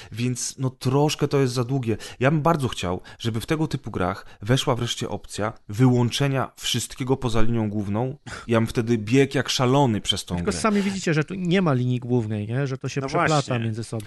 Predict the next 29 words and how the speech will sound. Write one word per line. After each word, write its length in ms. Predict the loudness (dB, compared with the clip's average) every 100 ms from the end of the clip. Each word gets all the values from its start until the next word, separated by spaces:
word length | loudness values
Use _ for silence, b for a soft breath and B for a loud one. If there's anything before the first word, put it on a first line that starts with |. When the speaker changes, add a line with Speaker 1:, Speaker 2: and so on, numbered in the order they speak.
| -4
Speaker 3:
No. 60 | -2
Speaker 1:
Znaczy, 160 | 0
to 120 | 6
jest, 220 | 6 4 2
Valhalla 400 | 2 4 2 2
jest 140 | 0
wyjątkowa 500 | 0 -2 2 2 2
pod 180 | -2 -8
tym 120 | -8
względem, 460 | -6 -6 -6 -8 -6
ale 180 | -2
jeżeli 240 | 0 -2 -4
weźmiemy 240 | -2 -2
jakąkolwiek 680 | -2 -4 -2 -2 -2 -4 -6
inną 260 | -4 -4 -4
grę, 280 | -4 -4 -6 B B _
to 140 | -4
wszystkie 380 | -2 -2 -2 -4
te 120 | -6 -4
gry 160 | -2
jednak 440 | -2 -2 -6 -8 -8
zarzucają 520 | -4 -4 -2 -2 -2
cię 100 | -4
taką 280 | -6 -4 -2
ilością 360 | -2 -2 -4 -2
pobocznych 500 | -2 -2 -2 -2 -2
rzeczy 260 | -4 -6
i 60 | -4
wątków. 420 | -4 -4 -6